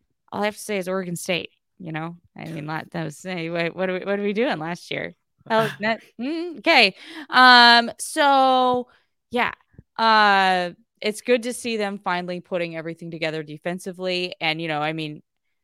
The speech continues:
Speaker 1: the play of the game at Autzen was not a play.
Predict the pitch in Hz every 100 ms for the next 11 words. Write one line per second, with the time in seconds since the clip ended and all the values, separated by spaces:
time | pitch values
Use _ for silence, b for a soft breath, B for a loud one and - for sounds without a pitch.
0 | _ _ _ _ 170 208 208 254 269 302
1 | 254 196 185 202 226 147 85 87 180 _
2 | _ _ _ _ _ _ - 196 202 208
3 | 214 - 156 - 202 _ _ _ _ _
4 | _ 202 233 180 196 233 226 190 - 233
5 | - -